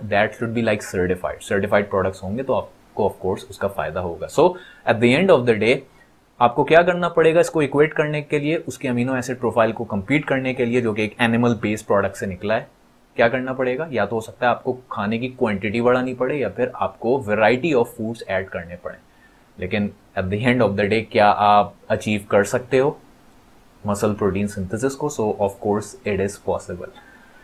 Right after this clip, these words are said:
यानी even if you are a celebrity or athlete, athlete के case में of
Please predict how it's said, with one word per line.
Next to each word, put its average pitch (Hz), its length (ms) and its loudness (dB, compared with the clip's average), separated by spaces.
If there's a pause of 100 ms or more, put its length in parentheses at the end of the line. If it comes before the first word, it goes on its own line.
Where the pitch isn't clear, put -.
(160)
यानी 107 300 0 (100)
even 156 220 2
if 180 140 -2
you 151 80 4
are 151 80 6
a 160 60 -2
celebrity 101 680 -2
or 123 100 2 (140)
athlete, 117 460 0 (100)
athlete 139 320 2
के 147 120 2
case 127 220 4
में 131 100 -2
of 107 140 -4